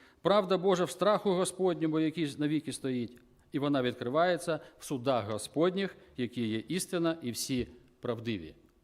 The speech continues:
Це вісімнадцятий псалом з восьмого вірша. На жаль, в цьому світі цей цинізм, байдужість до Різдва Христа ще матиме місце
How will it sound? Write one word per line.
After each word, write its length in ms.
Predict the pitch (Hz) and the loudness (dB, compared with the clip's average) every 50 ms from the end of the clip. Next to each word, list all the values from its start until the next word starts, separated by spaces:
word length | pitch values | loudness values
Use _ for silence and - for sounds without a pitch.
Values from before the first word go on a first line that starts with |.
| _ _ _ _ _ _ _ _ _ _ _ _ _ | _ _ _ _ _ _ _ _ _ _ _ _ _
Це 300 | - - 156 170 185 180 - - - - _ _ _ _ - - - - | -6 -2 0 0 0 -2 -8 -16 -20 -20 _ _ _ _ -20 -20 -16 -12
вісімнадцятий 540 | 113 107 - 120 117 120 117 110 - - 113 | -12 -10 -8 -6 -6 -6 -6 -8 -10 -14 -14
псалом 460 | - - - 104 107 113 117 120 117 117 - - _ _ _ | -12 -10 -8 -8 -6 -4 -6 -6 -8 -10 -16 -20 _ _ _
з 80 | - 104 | -16 -12
восьмого 360 | 110 113 104 - - 101 98 | -10 -10 -10 -8 -8 -10 -8
вірша. 300 | 98 107 - - 98 78 - _ _ _ _ _ _ _ _ _ _ _ _ _ _ | -8 -10 -10 -10 -12 -14 -16 _ _ _ _ _ _ _ _ _ _ _ _ _ _
На 160 | - 127 151 151 | -2 0 0 2
жаль, 280 | 131 151 131 110 95 - - - - _ _ _ _ _ _ _ _ _ | 2 2 2 2 0 -4 -10 -18 -20 _ _ _ _ _ _ _ _ _
в 100 | - - | -12 -6
цьому 200 | - 160 143 151 | -4 -4 -2 -4
світі 460 | 139 - - 123 110 101 - 87 78 - - - _ - | -6 -4 -4 -4 -4 -4 -6 -14 -16 -18 -20 -20 _ -6
цей 200 | - 139 131 123 | -2 -2 -2 -2
цинізм, 640 | - - 160 160 160 160 151 123 101 104 95 95 | 0 0 2 2 4 2 2 0 0 -4 -4 0
байдужість 580 | 95 143 156 147 156 208 196 151 139 135 120 110 | 2 2 2 2 2 2 2 2 2 0 -2 0
до 100 | 135 139 | 0 0
Різдва 320 | 147 135 139 156 151 131 | 0 0 0 0 0 0
Христа 460 | - 127 117 107 - 175 175 185 180 180 - - - - - _ _ _ _ _ _ - | 0 -4 -6 -4 0 2 2 2 0 -2 -10 -20 -20 -20 -20 _ _ _ _ _ _ -14
ще 260 | - - - 151 143 | -8 -4 0 0 2
матиме 640 | 131 135 151 185 190 190 196 185 180 175 170 170 147 | 2 4 4 2 2 0 -2 -2 0 0 0 0 0
місце 600 | 131 135 143 139 - - - - 131 123 123 | 0 0 0 0 -2 -4 -6 -4 -4 -4 -4